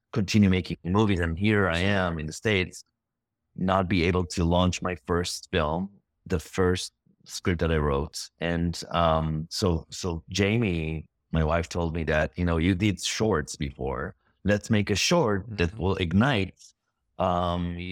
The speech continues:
Speaker 1: the feature." And that's where Shalon Maimon, um, who is my buddy from, from school, from film school,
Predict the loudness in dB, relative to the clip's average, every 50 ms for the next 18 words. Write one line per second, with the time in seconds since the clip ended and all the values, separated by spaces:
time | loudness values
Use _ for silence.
0 | -6 -4 -6 -4 -2 -4 -4 -2 -2 -4 -4 -6 _ _ _ _ _ _ _ _
1 | _ _ _ _ _ _ _ _ -14 -2 2 4 4 6 6 4 4 4 2 0
2 | 0 0 2 2 4 2 2 2 2 2 2 0 -2 -4 _ -4 0 2 2 2
3 | 2 2 0 0 0 0 0 2 2 2 2 0 0 -2 -2 -4 -4 -6 -8 _
4 | _ -4 -2 0 0 0 0 -2 -2 -4 -6 -8 -10 -14 _ _ _ _ _ -2
5 | 0 2 2 2 2 2 0 -2 -2 -2 0 2 2 2 2 0 -4 -4 -6 -8
6 | -6 -8 -10 -12 _ _ _ _ -8 -6 -6 -8 -10 -2 0 2 2 2 2 0
7 | -2 -6 _ _ _ _ _ _ _ _ _ _ _ _ _ _ -4 -4 -2 0
8 | 0 0 0 0 -2 -2 0 0 0 0 -2 -6